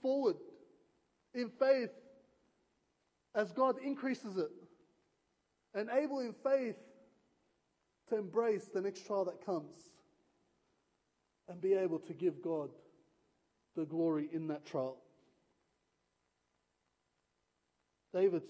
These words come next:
says with assurance that he will dwell in the house of God forever. Notice how Jesus, and I'll close on these verses, our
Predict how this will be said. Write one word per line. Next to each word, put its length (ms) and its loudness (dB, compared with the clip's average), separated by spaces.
says 540 2
with 180 -6
assurance 480 2
that 160 -6
he 160 -2
will 200 2
dwell 360 2
in 100 2
the 60 -4
house 340 -6
of 160 -6
God 300 -2
forever. 340 -2
Notice 360 2
how 160 2
Jesus, 440 2
and 120 0
I'll 80 0
close 320 2
on 100 0
these 180 -2
verses, 540 -2
our 180 2